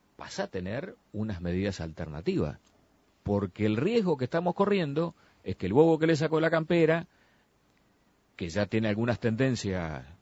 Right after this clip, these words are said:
este, para el desvío, sea convertido en un especialista en delitos mayores al lado del otro que entra a los tiros a los boliches.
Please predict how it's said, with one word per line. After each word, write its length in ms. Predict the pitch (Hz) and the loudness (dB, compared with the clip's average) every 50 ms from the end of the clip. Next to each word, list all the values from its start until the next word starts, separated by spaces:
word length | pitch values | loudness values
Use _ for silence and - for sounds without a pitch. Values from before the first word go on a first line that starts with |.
| - - | -16 -12
este, 640 | - 76 73 - - 82 76 69 65 60 - 76 - - | -10 -10 -10 -10 -12 -10 -10 -10 -10 -12 -16 -16 -14 -12
para 180 | 85 80 85 | -10 -8 -6
el 100 | 95 104 | -2 2
desvío, 600 | 120 123 131 165 175 156 151 151 156 170 180 175 - _ _ _ _ _ _ _ _ _ _ _ _ _ - | 4 6 6 8 8 8 8 8 6 4 4 0 -8 _ _ _ _ _ _ _ _ _ _ _ _ _ -12
sea 320 | - - - 113 117 113 | -4 0 2 4 4 4
convertido 840 | - - 127 143 147 139 131 143 135 127 113 - 175 170 135 104 95 | 6 6 6 6 6 6 4 2 2 2 2 4 4 6 6 6 4
en 60 | 90 | 2
un 140 | 104 113 120 | 2 0 0
especialista 680 | 123 - - - 123 - - 131 120 135 147 - - 95 | 0 0 0 0 0 0 2 2 4 4 2 2 0 -2
en 80 | 87 85 | -2 0
delitos 380 | 87 87 95 104 98 120 120 | 0 2 2 2 4 4 4
mayores 640 | 127 151 156 143 147 143 135 139 156 175 175 - - _ _ _ _ _ _ _ _ - | 4 4 4 6 6 6 8 6 6 4 2 -2 -10 _ _ _ _ _ _ _ _ -10
al 240 | 69 69 73 78 | -8 -8 -8 -10
lado 520 | 80 85 90 92 101 113 131 151 180 170 - - - _ _ _ - | -8 -4 -2 2 2 2 2 2 0 -4 -8 -16 -20 _ _ _ -6
del 240 | 92 95 87 82 95 | -2 0 2 2 2
otro 260 | 98 - 156 - - | 2 2 0 -2 -2
que 140 | - 82 80 | -2 -4 -4
entra 380 | 80 80 - 113 135 156 165 | -4 -4 -4 -4 -4 -4 -4
a 180 | - - - 82 | -6 -8 -8 -6
los 160 | 82 80 - | -8 -8 -8
tiros 540 | - - 82 85 101 117 147 151 - - _ - | -6 -6 -4 -2 -2 -2 -2 -4 -8 -14 _ -12
a 100 | - 64 | -10 -10
los 100 | 65 67 | -6 -4
boliches. 420 | 92 135 202 233 151 - - - | -2 -2 -2 -4 -6 -8 -10 -12